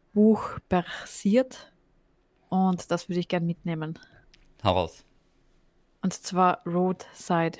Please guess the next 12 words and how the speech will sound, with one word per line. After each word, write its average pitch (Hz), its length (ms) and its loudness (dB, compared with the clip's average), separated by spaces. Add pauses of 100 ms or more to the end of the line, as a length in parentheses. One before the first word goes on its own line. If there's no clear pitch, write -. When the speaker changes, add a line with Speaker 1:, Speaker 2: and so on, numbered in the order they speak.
Speaker 1:
Picnic. - 540 -8 (1700)
Ich 170 120 -2
hoffe, - 280 -2
das - 220 -8
habe 170 120 -2
ich 170 60 -2
noch 170 140 0
nicht 165 160 -6
gegeben, 170 260 -2
aber 170 160 -2
Roadside 196 520 0
Picnic 196 480 -8